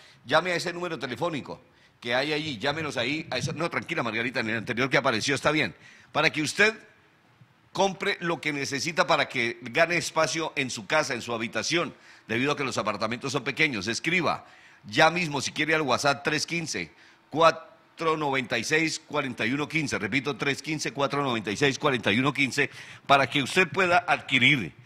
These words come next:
estos productos baratos, más baratos que en cualquier otra parte y de mejor calidad. Esos son los que yo voy a instalar en mi apartamento nuevo.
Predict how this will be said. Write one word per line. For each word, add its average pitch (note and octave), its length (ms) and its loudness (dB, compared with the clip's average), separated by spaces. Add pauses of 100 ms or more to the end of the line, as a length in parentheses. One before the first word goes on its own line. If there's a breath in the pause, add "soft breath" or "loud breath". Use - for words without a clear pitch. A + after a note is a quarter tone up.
(200 loud breath)
estos B2+ 320 -2
productos C3+ 760 -2
baratos, D3+ 560 2
más D3+ 140 2
baratos D3 340 0
que - 80 -12
en B2+ 80 -10
cualquier A#2+ 240 -6
otra C#3 180 -2
parte C#3 320 -4
y A#2 120 -4
de A#2 100 -4
mejor A2 340 -6
calidad. A2 440 -6 (320 loud breath)
Esos D3 200 -4
son D#3 140 -2
los D3+ 100 -6
que A2+ 120 -6
yo A2 80 -2
voy B2+ 80 0
a - 20 -2
instalar A#2 380 -2
en A#2+ 80 -6
mi A2 60 -4
apartamento G2 520 -6
nuevo. E2+ 300 -8